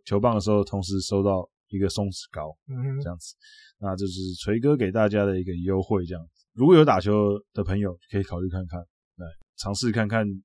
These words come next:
Speaker 1: 一个原装进口的老胡桃球棒打起来是什么感觉。
Speaker 2: 嗯哼。
Speaker 1: 那如果你是在高雄的朋友的话，那更好，你可以去参加锤哥办的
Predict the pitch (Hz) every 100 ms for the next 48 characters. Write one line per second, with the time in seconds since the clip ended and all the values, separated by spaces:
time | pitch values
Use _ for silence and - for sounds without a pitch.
0 | _ _ _ _ - 95 98 92 98 104
1 | 113 113 110 120 98 87 - - _ _
2 | _ _ _ _ _ - 101 95 101 98
3 | 95 90 82 95 87 90 90 87 - 78
4 | 78 - - _ _ - 110 127 117 123
5 | 135 131 139 233 165 127 165 208 202 202
6 | 170 135 127 123 139 110 107 135 113 139
7 | 147 151 104 87 - _ _ _ _ _
8 | - 117 143 143 143 131 131 131 127 127
9 | 127 - 104 101 113 110 120 104